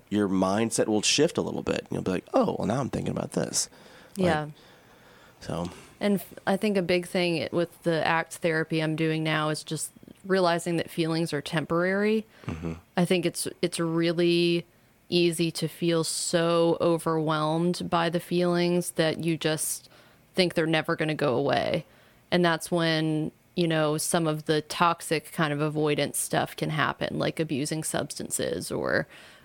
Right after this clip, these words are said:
Speaker 2: um, you know, doing things that are not good for you or, or dangerous for you. Um,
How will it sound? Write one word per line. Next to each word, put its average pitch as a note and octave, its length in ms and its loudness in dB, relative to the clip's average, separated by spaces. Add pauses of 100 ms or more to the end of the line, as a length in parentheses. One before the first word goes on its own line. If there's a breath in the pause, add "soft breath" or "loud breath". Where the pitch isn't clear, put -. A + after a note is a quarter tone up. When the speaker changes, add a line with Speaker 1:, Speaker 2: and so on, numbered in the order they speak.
(120)
Speaker 2:
um, C3+ 520 -4 (320)
you F3 120 0
know, B2 200 -2
doing E3 340 0
things D3+ 280 -4
that D3+ 120 -2
are C3+ 320 0 (380)
not E3 320 0
good - 180 -2
for D3 140 -4
you C3 260 -2
or, G#2 320 0
or D#3+ 100 -2
dangerous D#3 600 -2
for - 160 -4
you. - 340 -2 (580 loud breath)
Um, D3+ 520 -2